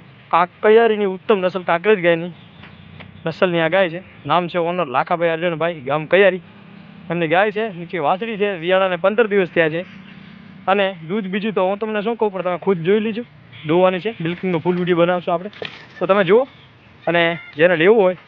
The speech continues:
એ નંબર ઉપર કોલ કરજો ભાઈ, બીજા ના લેવું હોય એ ના કરતા. કિંમતમાં થોડીક ગાય ભારી છે, ગાય પણ એવી બહુ રૂપાળી છે, સારા આખલાની, સારા બુલની, ઉત્તમ બુલની છે.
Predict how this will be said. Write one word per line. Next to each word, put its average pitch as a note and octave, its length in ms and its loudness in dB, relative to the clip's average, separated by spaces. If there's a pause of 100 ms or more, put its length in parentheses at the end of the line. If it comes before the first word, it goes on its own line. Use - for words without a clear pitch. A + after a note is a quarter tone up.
(100)
એ D#3 40 -2
નંબર G3 280 4
ઉપર A3 220 4
કોલ G3 220 2
કરજો E3+ 260 0
ભાઈ, E3 140 -2
બીજા D#3+ 280 0
ના D3 200 -2
લેવું G#3 320 2
હોય F#3+ 180 -2 (1400)
એ F#3 100 0
ના D#3+ 200 2
કરતા. D#3 300 -2 (440)
કિંમતમાં F3+ 400 0
થોડીક F3+ 220 0
ગાય E3 200 2
ભારી F3+ 300 0
છે, G3 160 -6 (180)
ગાય D#3+ 160 2
પણ F#3 180 0
એવી G3 120 2
બહુ F3 180 2
રૂપાળી E3+ 340 2
છે, F3+ 120 -6
સારા D#3+ 500 0
આખલાની, E3+ 340 0
સારા D3+ 220 2
બુલની, E3 260 -2
ઉત્તમ D#3+ 340 -2
બુલની E3 280 -2
છે. F#3 100 -6